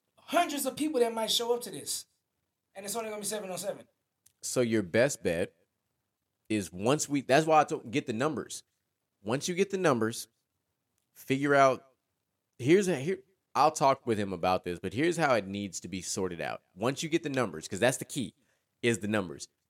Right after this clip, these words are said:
Speaker 2: Find out for the twenty-six and under how many quarterbacks you have. For the twenty-seven and up, how many quarterbacks you have. Your quarterbacks become team captains. Your quarterbacks pick teams. Now you have, let's say, let's just say you have four.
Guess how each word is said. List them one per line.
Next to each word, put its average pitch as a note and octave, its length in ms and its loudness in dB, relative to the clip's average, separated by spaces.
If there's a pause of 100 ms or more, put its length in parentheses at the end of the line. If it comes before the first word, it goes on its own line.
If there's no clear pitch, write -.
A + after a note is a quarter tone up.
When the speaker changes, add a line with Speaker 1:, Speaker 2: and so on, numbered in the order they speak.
(120)
Speaker 2:
Find D3 340 0
out D3 420 4
for B2+ 80 -2
the G#2 100 -2
twenty-six E3+ 520 -2
and F3+ 80 0
under D3+ 240 0
how C3+ 100 -4
many C#3+ 120 -2
quarterbacks G#2+ 560 2
you F#2 80 -4
have. E2+ 280 -2 (340)
For A#2 80 -4
the G#2+ 80 -2
twenty-seven C#3 520 4
and D3 100 2
up, C#3 100 4
how B2+ 80 0
many A2 160 -2
quarterbacks F#2+ 520 2
you F2+ 80 -10
have. E2+ 300 -2 (360)
Your G#2+ 140 0
quarterbacks D#3+ 540 6
become C#3+ 300 0
team D3 220 -2
captains. D3+ 400 2
Your B2+ 80 -4
quarterbacks B2 480 2
pick B2 160 -4
teams. - 400 -14 (840)
Now A2+ 160 4
you C3+ 200 2
have, B2+ 380 4 (500)
let's B2 200 0
say, D3 180 4
let's F#3+ 220 0
just G#3 140 -6
say F#3+ 80 2
you E3 140 6
have C#3 120 6
four. - 420 0